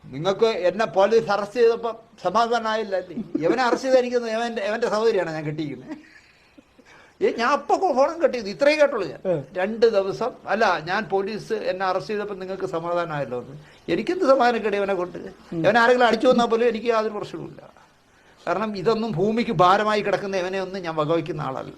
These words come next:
Speaker 2: ഉം.
Speaker 1: ഇങ്ങനെ വകവയ്ക്കാത്ത ഏതൊക്കെ അലവലാദികളുണ്ടോ അതിനെയൊക്കെ വിളിച്ചാണ് ഈ ബിഗ് ബോസിലെ താരങ്ങളാക്കുന്നത്.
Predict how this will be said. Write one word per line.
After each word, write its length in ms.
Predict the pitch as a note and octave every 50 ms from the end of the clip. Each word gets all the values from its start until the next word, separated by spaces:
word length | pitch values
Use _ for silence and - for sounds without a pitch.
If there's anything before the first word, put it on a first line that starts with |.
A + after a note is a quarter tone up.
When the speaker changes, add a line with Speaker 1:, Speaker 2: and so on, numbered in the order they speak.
| - E3
Speaker 2:
ഉം. 200 | D3+ C#3 B2+ - - _ - - - - _ _ -
Speaker 1:
ഇങ്ങനെ 320 | G3 C4 D#4 D#4+ C#4+ C4
വകവയ്ക്കാത്ത 500 | A#3 G#3 G3+ A3+ A3 F#3+ - G3 G3 G3
ഏതൊക്കെ 460 | G#3+ G#3 F3+ F3 F#3+ G#3 G#3+ G#3+ A3+
അലവലാദികളുണ്ടോ 760 | A3 F#3+ F#3 F#3 F3+ F3 F3 F3 E3+ E3 D3+ C#3 A#2 B2+ A2+ -
അതിനെയൊക്കെ 380 | C#3 E3 F#3+ G3+ F#3+ F3+ F#3 G3
വിളിച്ചാണ് 380 | E3 E3 D#3 F3 F3 D3+ D#3
ഈ 80 | E3+ E3
ബിഗ് 160 | C3+ C#3+ C#3
ബോസിലെ 380 | - D#3+ E3 D#3 D#3+ D#3 D#3 D3
താരങ്ങളാക്കുന്നത്. 760 | D3 C3+ C3 C3+ C3+ C3+ C3+ B2 - - - - - -